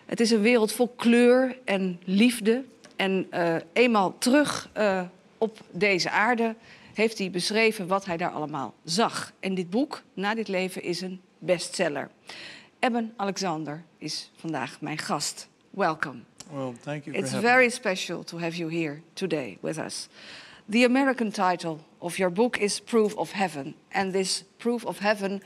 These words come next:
Speaker 1: has drawn an audience of over two million readers in the U S, only, and it's now being translated in many, many languages, like Korean, Sweden, uh,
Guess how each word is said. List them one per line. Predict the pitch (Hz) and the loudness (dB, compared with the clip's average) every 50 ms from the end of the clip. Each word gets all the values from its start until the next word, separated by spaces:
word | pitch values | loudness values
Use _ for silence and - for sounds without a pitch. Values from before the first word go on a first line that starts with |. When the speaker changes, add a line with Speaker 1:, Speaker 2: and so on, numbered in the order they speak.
| - - - - - - - - - - - - - - - _ | -14 -20 -20 -20 -18 -18 -18 -18 -20 -20 -20 -20 -20 -20 -20 _
Speaker 1:
has | - 202 214 196 180 | -2 -2 -2 -2 0
drawn | - 220 226 220 220 214 214 | 2 2 4 4 4 4 2
an | 202 208 | 2 2
audience | 220 233 233 208 202 202 196 185 196 | 4 4 4 4 2 0 0 0 -2
of | 190 180 - - - - - - - | -2 -4 -6 -10 -14 -16 -16 -6 0
over | - 208 214 185 196 190 196 | 2 2 2 2 0 -4 -2
two | - 262 262 | 0 0 2
million | 233 220 220 220 214 202 196 190 185 185 175 190 | 4 4 4 4 4 4 4 2 0 0 2 4
readers | 220 240 226 196 196 185 - - | 4 4 4 2 0 0 -2 -4
in | - 202 | -4 -4
the | 180 180 180 190 | -2 -2 0 0
U | 190 185 | 2 2
S, | 190 190 190 - - - - - - - _ _ _ - 196 | 2 2 0 -2 -4 -6 -10 -12 -16 -20 _ _ _ -2 0
only, | 226 220 196 175 165 156 180 214 - - | 2 2 4 2 2 0 -2 -4 -6 -8
and | - 180 185 | -6 -6 -4
it's | 180 - - - | -6 -6 -8 -6
now | 190 190 196 196 | -2 0 0 0
being | 180 196 190 190 185 | 0 0 -2 -2 -2
translated | - 190 185 185 - 196 185 196 190 196 185 185 | -4 -4 -6 -4 -2 0 0 0 0 -2 -4 -4
in | 185 180 180 | -4 -4 -2
many, | 202 233 254 247 226 214 | 0 0 0 0 0 0
many | 202 196 208 214 208 190 | 0 -2 -2 -2 -2 -2
languages, | 180 185 175 175 170 170 165 160 - 180 175 202 - - - 165 | -4 -4 -4 -4 -6 -6 -6 -6 -6 -6 -6 -6 -6 -8 -6 -6
like | 160 156 160 - - - | -6 -6 -6 -8 -10 -12
Korean, | - - 190 185 202 208 196 185 175 175 175 175 170 175 | -8 -4 -2 0 0 0 0 -2 -2 -4 -4 -6 -8 -8
Sweden, | 170 - - - 214 208 196 185 185 165 170 175 170 170 170 170 | -8 -8 -8 -6 -4 -2 -2 -2 -4 -4 -6 -6 -6 -6 -6 -6
uh, | 160 151 156 151 160 151 147 151 | -6 -6 -6 -6 -6 -6 -8 -10